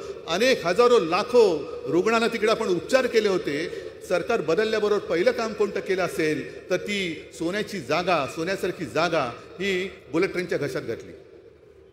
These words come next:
मग तुम्ही सगळे मुंबईकर आहात, आस-, आसपासच्या परिसरातून आलेले आहात, मला तुम्ही हात वर करून सांगा, किती लोक bullet train झाल्यानंतर रोज अहमदाबादला जाणार आहेत?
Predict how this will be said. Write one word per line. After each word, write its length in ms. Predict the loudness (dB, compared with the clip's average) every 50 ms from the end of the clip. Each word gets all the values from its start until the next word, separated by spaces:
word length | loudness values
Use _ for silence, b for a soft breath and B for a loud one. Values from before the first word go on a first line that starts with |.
| _ _ _ _
मग 60 | -12 -8
तुम्ही 160 | -6 -4 -4 -2
सगळे 220 | 0 0 0 0
मुंबईकर 440 | -2 -4 -2 0 -2 0 0 -2 -2
आहात, 120 | -2 -4 -4 -8 -12 -14 -16 -16 -20 -20 -20 -20 -20 -20 -20 -20 -20 -16 -8
आस-, 280 | -4 -4 -4 -4 -4 -8 -6
आसपासच्या 440 | -6 -6 -4 0 -2 0 0 0 -2
परिसरातून 540 | 0 0 -2 0 0 0 0 0 -2 -2 -2
आलेले 260 | 0 0 0 -2 -2
आहात, 140 | -2 -4 -6 -10 -14 -16 -18 -18 -18 -18 -20 -20 -20 -20 -20 -20 -20 -10
मला 220 | -4 -2 2 2 2
तुम्ही 220 | 0 0 0 0
हात 160 | 0 0 0 2 2
वर 140 | 0 0
करून 240 | 2 0 0 0 0
सांगा, 260 | -2 -2 -2 0 0
किती 480 | -2 -2 -4 -8 -6 -2 -2 0 2 4
लोक 220 | 4 4 6 6
bullet 380 | 4 2 4 4 4 4 4 4
train 180 | 2 0 0 0
झाल्यानंतर 600 | 0 0 0 0 0 -2 0 2 2 2 2 0 B B B -2
रोज 240 | 2 2 2 2
अहमदाबादला 520 | 2 0 0 0 0 2 2 2 2 0 0
जाणार 280 | 0 0 0 0 2
आहेत? 100 | 2 0